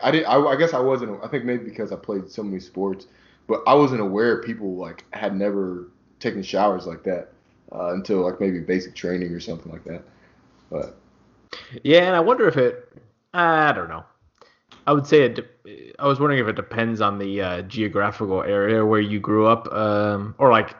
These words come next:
Speaker 2: i-, in America kind of thing, of, like, what's, what people are kinda used to maybe. But I don't know. It probably just, probably just depends on the designer of the high school or whatever, or if they, like, renovated it recently or something maybe.
Speaker 1: Right. Yeah, that's a good point, 'cause, uh,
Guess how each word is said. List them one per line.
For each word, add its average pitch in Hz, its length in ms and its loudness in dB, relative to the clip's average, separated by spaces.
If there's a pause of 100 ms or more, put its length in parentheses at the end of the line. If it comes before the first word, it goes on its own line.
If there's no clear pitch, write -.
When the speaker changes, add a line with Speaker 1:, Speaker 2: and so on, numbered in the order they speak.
(100)
Speaker 2:
i-, 82 180 -10
in 156 140 4
America 117 600 4
kind 139 180 2
of 139 100 -2
thing, 143 320 -4
of, 120 160 -6
like, 101 200 -2
what's, 110 560 -2
what 120 180 2
people 107 180 -2
are 101 100 0
kinda 107 240 -4
used 95 360 -8
to 139 80 2
maybe. 143 400 0 (460)
But 127 360 6
I 110 80 0
don't 87 140 -6
know. 90 240 -4
It 135 140 0
probably 139 280 8
just, 104 380 -10 (160)
probably 143 160 4
just - 160 -10
depends 107 260 -4
on 101 80 -4
the 98 80 -4
designer 95 480 -6
of 87 140 -10
the 85 260 -6 (100)
high 101 180 -2
school 92 240 -4
or 87 120 0
whatever, 92 540 0
or - 60 -6
if 104 120 -6
they, 90 180 0
like, 87 160 -2
renovated 90 600 -4
it 87 180 -4
recently 85 400 -4
or 87 100 -2
something 85 360 -8
maybe. 90 340 -6 (640)
Speaker 1:
Right. 95 180 -6 (200)
Yeah, 127 140 6
that's 151 160 4
a 110 40 -12
good 110 160 -4
point, 113 320 -4
'cause, 104 300 -2 (340)
uh, 120 60 -6